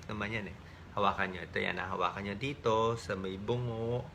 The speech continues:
Dito sa baba, may mga muscles yan dito, eh. Dito. Merong malambot na parte dyan na muscle naman yan. Yan, oh. Naramdaman ko yung litid.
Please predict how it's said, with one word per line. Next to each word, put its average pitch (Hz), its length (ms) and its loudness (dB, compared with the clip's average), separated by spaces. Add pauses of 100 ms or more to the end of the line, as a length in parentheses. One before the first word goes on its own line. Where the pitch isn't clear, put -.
(460)
Dito 123 240 -2
sa 135 160 0
baba, 120 480 6
may 123 160 0
mga 127 320 4
muscles 117 560 4
yan 117 160 0
dito, 107 320 -4
eh. 101 160 -2
Dito. 95 400 -4 (640)
Merong 143 400 4
malambot 117 720 2
na 113 160 -2
parte 104 560 4
dyan 101 480 2
na 87 80 -2
muscle 90 560 0
naman 85 320 -8
yan. 87 320 -4 (160)
Yan, 87 160 -6
oh. 82 80 -6
Naramdaman 87 560 -6
ko 87 80 -8
yung 95 160 -4
litid. 117 480 0